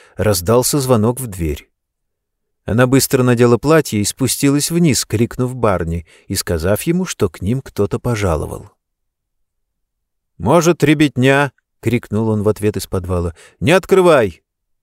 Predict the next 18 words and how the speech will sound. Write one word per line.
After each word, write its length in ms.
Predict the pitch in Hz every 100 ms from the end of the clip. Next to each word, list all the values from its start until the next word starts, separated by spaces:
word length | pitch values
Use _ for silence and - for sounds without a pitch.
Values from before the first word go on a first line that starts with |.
| _ _ _ _ _
«Там 220 | - 139 135
женщина 580 | 143 247 247 - 156
с 40 | 131
чемоданом». 840 | - 175 208 127 101 101 110 123 - _ _ _ _ _ _ _ _ _ _ _
Он 180 | 98 101
подошел 460 | 104 107 - 110
к 80 | -
лестнице 600 | 101 120 - 143 - 165 - - _
и 140 | - 120
посмотрел 720 | 123 - 113 95 98 135 139
на 80 | 120
нее 300 | 104 107 113
снизу 460 | - 101 117 113
вверх. 600 | 101 85 80 73 - - _ _ _ _ _ _ _ _ _ _ _ -
«Кто 260 | - 123
такая?» 580 | 135 139 120 107 113 123 _ _ _ _ _ _ _ _ _
«Не 160 | 123 139
знаю». 500 | 127 196 226 107